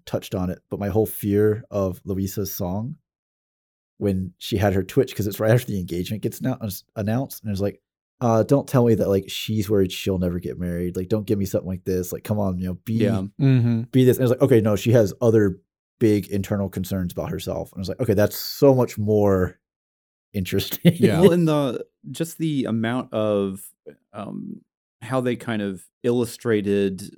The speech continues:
Speaker 2: uh, just, just normal feelings that
Speaker 3: Mm-hmm.
Speaker 2: a lot of Disney films don't really, like, touch on, especially, like, the older ones where it's, it's always more of, like, a fairy tale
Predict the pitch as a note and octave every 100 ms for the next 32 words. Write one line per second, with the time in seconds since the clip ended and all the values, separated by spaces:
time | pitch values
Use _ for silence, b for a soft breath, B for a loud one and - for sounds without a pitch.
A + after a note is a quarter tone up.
0 | - - - - - _ _ B2+ A2 C#3
1 | _ _ _ - B2+ C3 B2 A#2+ D3+ D3
2 | - B2 F3 - - - - G#2 G2 F#2+
3 | A2 A2 A2 A2+ C3+ D#3 A#2 A2+ A#2 A2
4 | - G#2 G2 F#2+ - F#2+ F2 E2+ _ -
5 | E2+ _ E2+ - D#2+ F2 - B2 G#2 F#2+
6 | F2 - F#2+ F#2 F2 E2+ F2+ F2 - G2
7 | G2+ G#2+ G#2+ G2+ G#2 G#2 G2+ F2 - -
8 | G2+ G2 F2+ F2 E2+ E2